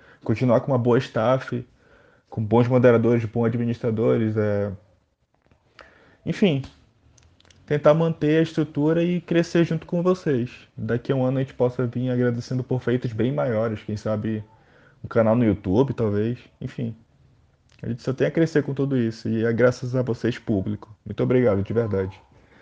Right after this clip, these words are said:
Bem, é isso. Obrigado por vocês também, Viana e Yuri, por pro-, proporcionar esse momento pra gente poder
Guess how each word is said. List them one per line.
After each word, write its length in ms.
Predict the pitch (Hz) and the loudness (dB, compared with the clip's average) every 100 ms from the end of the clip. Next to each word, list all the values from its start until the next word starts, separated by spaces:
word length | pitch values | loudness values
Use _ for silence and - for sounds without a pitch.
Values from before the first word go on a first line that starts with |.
| - - - - - _ _ _ | -20 -20 -20 -20 -20 _ _ _
Bem, 160 | - 156 | 0 4
é 140 | 190 | 6
isso. 320 | 151 - - - _ _ _ _ _ _ _ _ _ _ | 6 4 -8 -20 _ _ _ _ _ _ _ _ _ _
Obrigado 480 | 117 117 117 127 127 - _ _ | -4 2 4 4 0 -10 _ _
por 160 | 117 117 | -2 0
vocês 360 | 113 - 123 | 0 0 -2
também, 400 | 123 120 120 120 | -2 -2 -2 -2
Viana 420 | 107 110 107 120 113 | 0 2 2 2 4
e 60 | |
Yuri, 500 | 110 123 131 127 131 _ _ _ _ _ _ _ _ _ _ _ | 4 4 2 0 -8 _ _ _ _ _ _ _ _ _ _ _
por 500 | - 123 127 131 131 127 _ _ _ _ - | -2 2 2 4 2 -2 _ _ _ _ -2
pro-, 240 | 123 - _ - | -2 -2 _ 2
proporcionar 580 | 139 139 139 151 143 143 | 4 4 2 2 4 4
esse 200 | 139 156 | 2 0
momento 340 | 143 135 135 - | 0 0 0 -2
pra 100 | 135 | 0
gente 220 | 131 - | 0 -2
poder 340 | 135 123 123 | 2 4 2